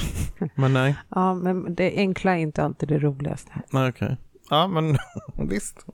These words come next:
Speaker 1: Ja, jag är öppen för det mesta. Vi kan
Speaker 2: Bara vi kommer iväg.
Speaker 1: Ja, precis. Jo,
Speaker 2: Så
Speaker 1: det är ju
Speaker 2: egentligen
Speaker 1: det som är
Speaker 2: skitsamma
Speaker 1: grejen.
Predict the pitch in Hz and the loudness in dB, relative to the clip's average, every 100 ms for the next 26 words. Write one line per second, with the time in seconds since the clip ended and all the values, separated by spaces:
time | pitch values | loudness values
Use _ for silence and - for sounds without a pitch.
0 | - 156 170 185 - - - - 53 - | -4 0 2 2 0 -2 -2 -4 -6 -8
1 | - 78 85 - - 135 131 - - 123 | -10 -10 -4 -4 -2 -4 -4 -8 -6 -4
2 | 127 - - 92 - _ - - 175 208 | -2 -4 -6 -6 -6 _ -20 -4 2 6
3 | 208 208 240 240 214 196 190 240 127 - | 8 8 6 6 6 6 8 8 6 2
4 | 131 - - - _ _ _ _ _ _ | -8 -12 -16 -20 _ _ _ _ _ _
5 | _ - 165 175 202 175 143 143 160 165 | _ 2 6 8 8 6 6 6 6 6
6 | 190 175 202 160 147 151 185 165 139 180 | 8 8 6 6 6 6 6 6 6 6
7 | 160 | 4